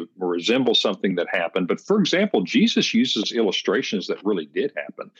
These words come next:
You know, he said at one point, "Do you remember when the tower fell on those, uh,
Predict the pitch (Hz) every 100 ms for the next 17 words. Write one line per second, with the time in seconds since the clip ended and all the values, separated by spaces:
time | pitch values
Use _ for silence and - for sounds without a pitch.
0 | - - - _ 104 90 90 - 98 90
1 | 95 92 104 82 104 123 170 180 160 139
2 | - - 101 110 110 117 104 101 98 98
3 | 98 92 - _ _ _ - 90 85